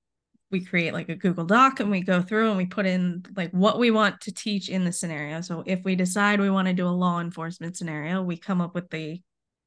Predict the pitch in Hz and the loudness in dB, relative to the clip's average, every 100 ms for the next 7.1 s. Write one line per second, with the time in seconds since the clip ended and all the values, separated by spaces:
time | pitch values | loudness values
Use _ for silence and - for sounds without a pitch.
0 | _ - 190 180 170 160 165 160 160 170 | _ -2 0 2 0 -2 -4 -6 -4 -4
1 | 170 175 160 156 185 - - - _ _ | -4 -4 -6 -4 -6 -10 -20 -20 _ _
2 | _ - 196 190 185 190 185 180 175 175 | _ -2 2 6 6 4 4 4 2 0
3 | 185 185 - _ _ _ _ _ - 214 | -4 -8 -16 _ _ _ _ _ 2 4
4 | 202 214 196 185 185 202 214 214 - - | 4 4 4 4 2 2 4 4 2 -4
5 | 320 302 277 233 - 202 190 147 151 170 | -4 -2 0 -2 -2 -4 -4 -6 -4 2
6 | 196 208 226 202 185 185 180 185 - 175 | 2 4 4 4 4 2 2 -2 -6 -4
7 | 165 | -4